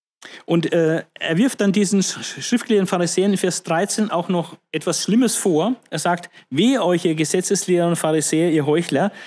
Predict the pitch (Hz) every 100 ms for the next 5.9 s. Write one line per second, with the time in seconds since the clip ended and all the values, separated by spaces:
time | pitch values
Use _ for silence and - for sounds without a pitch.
0 | - - - 180 190 170 - 180 226 277
1 | 269 - 208 180 196 247 240 196 170 -
2 | 160 165 226 - 180 175 185 220 185 165
3 | 143 143 254 - _ _ - 135 127 160
4 | 190 147 160 247 - _ - - - -
5 | - 226 226 202 - 202 311 - -